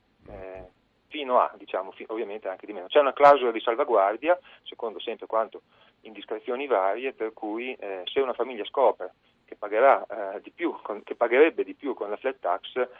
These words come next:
allora potrà applicare il vecchio regime, quindi un doppio conto. È vero che per la grande maggioranza delle famiglie questo problema non si porrà, però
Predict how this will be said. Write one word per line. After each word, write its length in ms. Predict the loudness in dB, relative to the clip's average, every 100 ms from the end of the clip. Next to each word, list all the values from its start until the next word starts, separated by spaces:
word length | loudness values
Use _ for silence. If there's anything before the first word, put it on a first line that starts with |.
| -14
allora 260 | -4 2 2
potrà 220 | 2 -2
applicare 420 | -2 -4 0 0 2
il 80 |
vecchio 300 | 0 0 0
regime, 420 | -2 -2 -8 -14 -18
quindi 240 | -14 -14
un 120 | -10
doppio 320 | -4 -4 -4 -4
conto. 480 | -4 -4 -8 -20 -20 -20 -20 _
È 100 | -2
vero 220 | 0 0
che 120 | -2
per 200 | -6 -6
la 60 | 0
grande 260 | 2 2
maggioranza 440 | -4 -4 -4 -4 -6
delle 120 | -6
famiglie 360 | -8 -10 -10 -12
questo 220 | -12 -14
problema 380 | -10 -8 -6 -6
non 180 | -6 -6
si 120 | -6
porrà, 380 | -2 0 0 -2
però 440 | 2 6 6 4